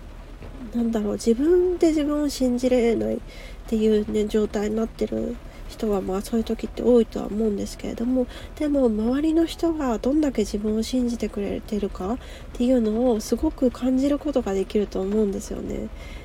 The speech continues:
で、なんか自分以上に自分のことを信じてくれている、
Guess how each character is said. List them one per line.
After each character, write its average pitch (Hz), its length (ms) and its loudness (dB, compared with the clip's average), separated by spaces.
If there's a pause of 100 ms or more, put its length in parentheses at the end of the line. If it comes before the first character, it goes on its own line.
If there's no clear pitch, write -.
(120)
で、 269 180 6
な 226 160 4
ん 240 40 0
か 226 100 -2
自 220 200 4
分 269 240 4
以 330 120 8
上 294 200 2
に 233 120 2
自 220 180 4
分 240 200 2
の 262 80 2
こ 254 140 0
と 233 140 0
を 226 80 2
信 233 220 0
じ 220 120 -4
て 214 100 -4
く - 140 -6
れ 214 100 -2
て 208 220 0
い 208 60 2
る、 233 180 2